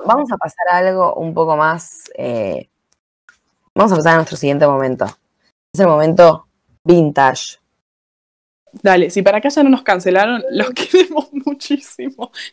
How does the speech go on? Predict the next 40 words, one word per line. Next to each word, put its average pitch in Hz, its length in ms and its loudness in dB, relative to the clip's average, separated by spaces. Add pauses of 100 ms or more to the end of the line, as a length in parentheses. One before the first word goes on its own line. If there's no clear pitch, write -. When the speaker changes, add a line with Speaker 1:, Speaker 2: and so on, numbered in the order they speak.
(140)
Speaker 2:
Gracias - 340 -2
por - 180 0
Speaker 1:
Obvio. 160 220 8
Speaker 2:
escucharnos. 143 460 2 (380)
Y 240 140 0
posta, 269 380 0
no 226 80 -6
Speaker 1:
No 165 60 2
Speaker 2:
nos 170 40 2
Speaker 1:
nos 185 80 -4
cancelen. 170 180 -4
Speaker 2:
cancelen, 185 320 -4
porque 180 260 -4
son 254 220 2
opiniones, 175 840 -6
che. 190 380 -4 (320)
Si 233 200 -6
vos 277 180 -2
querés 190 400 0
ver 196 340 -4 (260)
y 190 100 -10
ser 202 360 -6
la 170 200 -4
más 196 180 -10
capa 202 240 -6
de 196 60 -2
este 190 220 -10
mundo, 208 480 -6 (760)
te 226 100 -2
aplaudo 233 500 2
y 202 80 -2
ojalá 190 240 -2
yo 202 160 -8
pueda 185 120 -4
hacer 180 160 -8
Speaker 1:
Te 139 40 -2
Speaker 2:
eso - 120 -2
Speaker 1:
aplaudo. 120 200 2
Speaker 2:
algún 170 80 -12
día. 156 340 -8